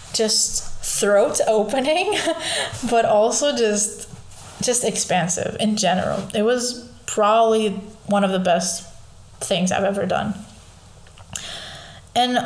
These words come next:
I guess the last thing that I really wanna say, so there were more moments, you know, I went to Burano, which is another island, and it's beautiful, and I was basically, like, I had lunch by myself,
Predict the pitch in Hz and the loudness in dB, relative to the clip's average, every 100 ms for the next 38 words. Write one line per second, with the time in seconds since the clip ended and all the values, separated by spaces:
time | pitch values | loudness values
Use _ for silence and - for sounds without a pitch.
0 | - - - - 240 320 - 339 254 - | -4 -16 -8 -4 0 0 0 -2 -2 -6
1 | - - - 226 190 208 - - - 185 | -16 -18 -2 2 4 4 2 -4 0 4
2 | 185 196 190 185 185 180 185 190 185 185 | 4 4 4 4 2 2 2 4 2 2
3 | 175 - 202 190 220 285 220 208 170 143 | 0 0 0 2 4 4 4 4 2 0
4 | 226 190 185 175 180 - 208 180 185 180 | 0 4 4 4 0 0 2 2 2 -2
5 | 180 175 180 170 175 185 196 196 185 185 | 0 2 4 4 2 2 0 0 0 2
6 | 190 208 196 190 - 180 175 135 - 202 | 2 2 2 0 0 0 2 0 0 2
7 | 226 233 226 226 226 - - - 190 185 | 2 2 2 2 -2 -6 -10 -4 0 0
8 | 185 - - - 208 202 226 277 294 285 | 0 -4 -8 -2 0 2 2 2 0 0
9 | - 262 262 254 247 214 196 180 170 170 | 2 4 6 4 4 4 4 4 2 0
10 | 185 - 233 226 - 208 214 240 226 190 | -4 -6 -2 -2 -2 -2 -2 -2 0 0
11 | 185 185 165 165 185 180 190 196 185 185 | 0 0 0 0 0 0 -2 0 0 0
12 | 202 - - - 254 233 226 226 220 | -2 -2 -2 2 4 4 6 4 2